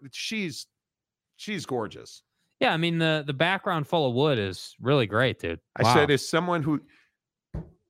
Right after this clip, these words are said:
Speaker 1: you see what I do?
Speaker 2: What do you want me to say to that, dude? You're accusing me of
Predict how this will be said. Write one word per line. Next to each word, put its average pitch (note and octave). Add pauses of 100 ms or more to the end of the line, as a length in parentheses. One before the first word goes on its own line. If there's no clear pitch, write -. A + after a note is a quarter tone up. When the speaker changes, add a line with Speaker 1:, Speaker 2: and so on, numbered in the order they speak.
(140)
Speaker 1:
you F3
see E3
what C#3+
I G#2
do? F#2+
Speaker 2:
What A#3
do E4+
you F#4
want E4
me D4+
to B3+
say A3+
to G3+
that, C3
dude? C#3+
You're F3
accusing A#3
me G3+
of D#3+